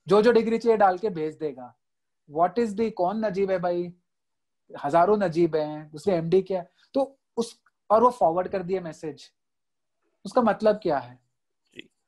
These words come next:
Speaker 1: Anyone can do this, right?
Speaker 2: राइट।
Speaker 1: So, कुछ भी आपके पास WhatsApp पे आता है, I think it's again away from our discussion।
Speaker 2: Yeah, th-, th-, this
Speaker 1: उसका
Speaker 2: is the
Speaker 1: लिंक ढूंढिए,
Speaker 2: Exactly।
Speaker 1: उसका link ढूंढिए, Google search कीजिए या किसी जानकार से बात कीजिए,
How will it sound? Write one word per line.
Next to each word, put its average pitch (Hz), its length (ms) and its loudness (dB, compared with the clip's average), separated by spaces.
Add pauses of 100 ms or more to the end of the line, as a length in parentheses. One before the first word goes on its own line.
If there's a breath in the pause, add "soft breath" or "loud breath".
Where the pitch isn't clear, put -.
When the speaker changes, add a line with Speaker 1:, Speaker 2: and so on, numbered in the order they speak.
(280)
Speaker 1:
Anyone 302 320 4
can 254 180 -4
do 175 160 -8
this, 139 180 -12
right? - 120 -20
Speaker 2:
राइट। 214 280 -6
Speaker 1:
So, 254 80 -6 (160)
कुछ 175 200 -4
भी 202 200 -2
आपके 254 340 2
पास 233 200 -2
WhatsApp 190 540 -6
पे 196 100 -6
आता 165 400 -6
है, 143 260 -12
I 151 100 -14
think 196 180 -10
it's 175 180 0
again 190 260 2
away 190 180 2
from 190 160 -4
our 185 120 0
discussion। 175 420 -6
Speaker 2:
Yeah, 160 240 2
th-, 143 140 -4
th-, 196 120 4
this 160 160 2
Speaker 1:
उसका 220 120 6
Speaker 2:
is 240 80 6
the 202 100 2
Speaker 1:
लिंक 269 320 2
ढूंढिए, 175 500 -2 (180)
Speaker 2:
Exactly। 110 260 0
Speaker 1:
उसका 254 180 2
link 269 420 2
ढूंढिए, 147 520 -6 (580)
Google 233 280 2
search 262 300 2
कीजिए 135 500 -10 (480)
या 240 100 2
किसी 262 300 -2
जानकार 185 720 0
से 262 180 -2
बात 175 380 0
कीजिए, 123 400 -14